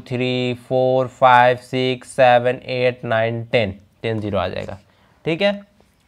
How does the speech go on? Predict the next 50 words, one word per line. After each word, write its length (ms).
प्लस 300
अब 180
यहाँ 160
पे 120
देखिए 280
क्या, 160
फ़ाइव 280
सी 180
वन, 160
फ़ाइव 280
सी 140
वन 160
का 80
वैल्यू 300
कितना 280
हो 80
जाएगा? 180
हम 80
लोग 140
जानते 340
हैं 20
इसका 220
वैल्यू 220
फ़ाइव 280
ही 120
आएगा। 220
कैसे? 300
देखिए 300
फ़ाइव 200
factorial, 720
फ़ाइव 160
factorial 360
यहाँ 140
पे 100
क्या 120
हो 60
जाएगा? 180
वन 260
factorial 540
यहाँ 220
पे 160
माइनस 400
कर 140
देंगे, 280
फ़ाइव 380
माइनस 580
वन 180
factorial 500
क्या 120
होगा? 280